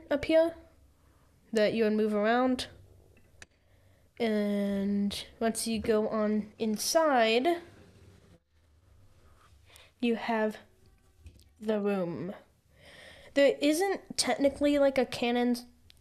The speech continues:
spot you could put the guy up there. It's mainly just a look. Although there is, like, a bar area over here that you can set your figures at. There's the chair,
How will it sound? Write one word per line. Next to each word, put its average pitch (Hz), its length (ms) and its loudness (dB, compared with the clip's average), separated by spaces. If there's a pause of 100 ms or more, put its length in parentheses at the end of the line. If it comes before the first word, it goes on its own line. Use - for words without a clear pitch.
spot 247 460 2
you 233 80 -2
could 226 240 -2 (260)
put 226 220 2 (100)
the 233 100 -4
guy 220 220 2
up 220 200 0
there. 226 340 2 (100)
It's 214 160 -6
mainly 214 280 0
just 208 300 -4
a 202 60 0
look. 208 440 0 (540)
Although 226 220 4
there 220 120 2
is, 226 200 4
like, 233 140 2
a 208 180 0 (260)
bar 214 560 4 (140)
area 214 520 4
over 214 200 0
here 214 360 2
that 214 160 2
you 220 80 -4
can 214 80 0
set 190 200 -2
your 208 100 -2
figures 208 400 -2
at. 208 340 0 (480)
There's 196 380 0
the 185 440 -2 (160)
chair, 220 500 4